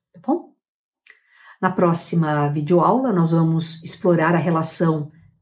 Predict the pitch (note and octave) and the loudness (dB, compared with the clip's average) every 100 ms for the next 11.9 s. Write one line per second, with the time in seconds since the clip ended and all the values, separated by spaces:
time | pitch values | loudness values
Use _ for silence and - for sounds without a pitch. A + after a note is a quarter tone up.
0 | - E3 D#3+ D3+ D3+ C#3+ - _ _ - | -4 -2 -2 -2 -2 -4 -12 _ _ -6
1 | E3 F3+ D#3+ C#3+ - - - A3+ B3+ B3 | -2 2 2 0 -2 0 2 2 2 2
2 | F3 D3 D#3+ D3+ C#3+ - D3+ G#3 D#4 D4+ | 0 0 0 0 -2 -2 -2 0 0 -4
3 | - _ _ _ _ _ _ _ _ _ | -14 _ _ _ _ _ _ _ _ _
4 | _ _ D#3 - - F#3 G3 C4+ C4+ - | _ _ -10 -6 0 0 0 0 0 -4
5 | - - G3+ F3 G3 D3+ C3+ - - _ | -8 -6 0 2 4 2 0 -6 -20 _
6 | E3+ F#3+ F3 F#3 - G3 F#3 F#3+ - F3 | -4 2 4 2 2 0 0 -4 -4 -2
7 | F3 F3+ F3 F3+ F3 E3+ E3+ E3 E3+ E3+ | 2 0 2 2 4 4 4 2 0 0
8 | - - - E3 D#3+ D#3 - E3+ E3 E3 | -4 -10 -2 0 0 -2 -2 0 2 0
9 | E3 - - D#3+ D#3 D3 C#3+ E3+ E3+ E3 | -2 -8 -2 0 0 0 -2 -2 0 0
10 | D3 D3 C#3+ - D3 D3 - C3+ - - | 0 0 0 -2 -4 -2 -2 -4 -8 -16
11 | _ _ - D#3 F#3+ G3+ B2+ - - | _ _ -4 -2 2 2 0 -6 -18